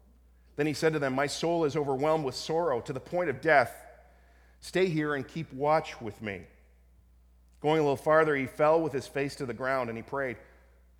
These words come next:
"My Father, if it is possible, may this cup be taken from me, yet not as I will, but as you will."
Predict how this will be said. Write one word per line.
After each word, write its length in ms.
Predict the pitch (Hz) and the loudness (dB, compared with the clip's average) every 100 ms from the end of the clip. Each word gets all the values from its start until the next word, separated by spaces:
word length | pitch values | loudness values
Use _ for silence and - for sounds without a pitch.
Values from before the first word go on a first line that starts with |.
| - | -8
"My 140 | 117 | -8
Father, 460 | 113 127 127 107 101 | -4 0 0 -2 -6
if 180 | 117 | -8
it 80 | 123 | -6
is 140 | 104 - | -8 -10
possible, 580 | - 127 131 127 113 | -4 -2 -2 -4 -6
may 140 | 104 104 | -6 -6
this 160 | 101 | -8
cup 260 | - 131 127 | -6 -4 -4
be 80 | 110 | -8
taken 360 | - 127 131 | -10 -10 -10
from 200 | 104 110 | -12 -10
me, 180 | 101 98 - - _ _ - | -10 -12 -16 -20 _ _ -14
yet 120 | 110 | -6
not 220 | 113 135 | -4 -2
as 100 | 117 | 0
I 140 | 123 | 0
will, 240 | 143 107 123 | 0 -2 -6
but 140 | 110 | -6
as 160 | 123 117 | -10 -10
you 140 | 147 | -10
will." 280 | 131 104 95 | -8 -8 -10